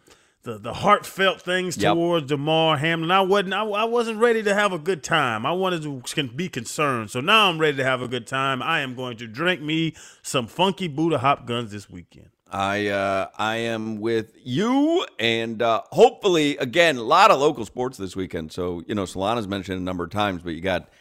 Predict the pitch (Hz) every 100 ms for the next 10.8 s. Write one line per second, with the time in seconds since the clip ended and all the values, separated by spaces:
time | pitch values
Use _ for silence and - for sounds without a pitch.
0 | _ - 143 156 113 117 123 139 143 127
1 | - 120 113 123 123 123 - - _ -
2 | 127 135 107 131 117 139 170 - 139 -
3 | 120 147 147 104 95 - 107 101 113 147
4 | 101 80 87 101 _ _ _ 101 98 95
5 | 87 95 95 95 90 90 101 107 98 98
6 | 92 80 113 135 - 135 117 101 127 131
7 | - 101 117 113 101 95 87 92 90 87
8 | 85 - _ _ _ - 92 90 - -
9 | 107 101 82 73 67 - 85 82 92 95
10 | 98 87 87 85 87 85 85 85